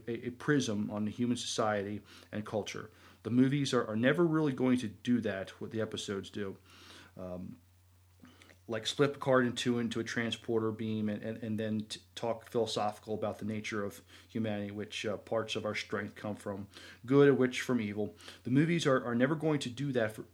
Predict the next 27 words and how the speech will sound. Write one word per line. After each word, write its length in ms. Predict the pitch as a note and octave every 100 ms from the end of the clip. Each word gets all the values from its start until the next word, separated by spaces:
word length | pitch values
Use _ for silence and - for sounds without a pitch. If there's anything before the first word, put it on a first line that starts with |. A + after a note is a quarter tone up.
| _ _ - -
for 140 | -
Star 200 | - G#2+
Trek. 360 | - G2 - - - - -
The 100 | -
Next 200 | A2+ B2+
Generation 440 | - D3+ C#3 B2 C#3
was 100 | B2
about, 460 | G#2+ A2+ A2 G#2+
uh, 240 | A2+ G#2 G#2 C3
moral 340 | B2+ B2+ B2+
issues 480 | B2+ B2 B2 A#2+ A2
and, 260 | G#2+ G#2+ -
and 220 | A#2 A2+
how 200 | G#2+ F3
societies 640 | - - D#3 D3+ C3+ A#2+
gr-, 220 | - B2 B2 C3
grow 460 | A2+ B2+ A2+ A2 A2 - - - -
and 120 | A#2
are 80 | A2+
differently 760 | A2+ D3 C#3+ B2+ A2+ A#2+ A#2
affected. 480 | A2 - - A#2+ G#2
Uh, 180 | G2+ G2 - - - - -
none 300 | B2 A#2 C3
of 80 | D3
these 220 | C3+ B2
topics, 580 | - A#2 A#2+ - - - - - -
uh, 80 | -